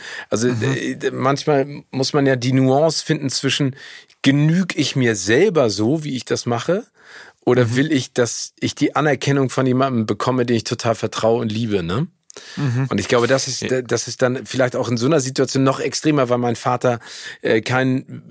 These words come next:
Speaker 1: Bezug hat jetzt arbeitstechnisch zu dem, was ich mache.
Speaker 2: Mhm.
Speaker 1: Also der guckt sich das
Speaker 2: Ja.
Speaker 1: natürlich an und ich freue mich auch, dass er das macht, aber bei euch ist das ja noch viel intensiver von der Auseinandersetzung.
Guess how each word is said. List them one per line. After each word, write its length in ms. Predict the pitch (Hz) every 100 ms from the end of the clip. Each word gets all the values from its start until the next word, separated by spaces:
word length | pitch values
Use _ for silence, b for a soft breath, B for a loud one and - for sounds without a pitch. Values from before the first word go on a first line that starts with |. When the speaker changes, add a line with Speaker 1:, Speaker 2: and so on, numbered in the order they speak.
| -
Speaker 1:
Bezug 520 | 117 110 - 165 160
hat 180 | 131 -
jetzt 200 | 107 -
arbeitstechnisch 960 | 117 123 120 104 - 110 101 107 92 -
zu 140 | 113
dem, 180 | 104 101
was 160 | 95
ich 80 | 90
mache. 300 | 92 104 110
Speaker 2:
Mhm. 40 | 117
Speaker 1:
Also 200 | 80 85 B B B -
der 80 | -
guckt 240 | 110 101
sich 100 | 101
das 180 | 110 120
Speaker 2:
Ja. 80 | 117
Speaker 1:
natürlich 280 | 107 92
an 240 | 113 156 139
und 180 | 113 104
ich 120 | 107
freue 240 | - 135
mich 180 | 165 123
auch, 140 | 107
dass 180 | 95 95
er 80 | 107
das 160 | 95 -
macht, 240 | 123 -
aber 240 | 113 107 98 B B B
bei 160 | 107
euch 180 | 120 120
ist 140 | 123 -
das 140 | 117
ja 80 | 123
noch 140 | 107
viel 260 | - - 143
intensiver 680 | 117 110 98 85 135 104 82
von 180 | - 85
der 80 |
Auseinandersetzung. 920 | 76 - 101 110 95 78 73 - -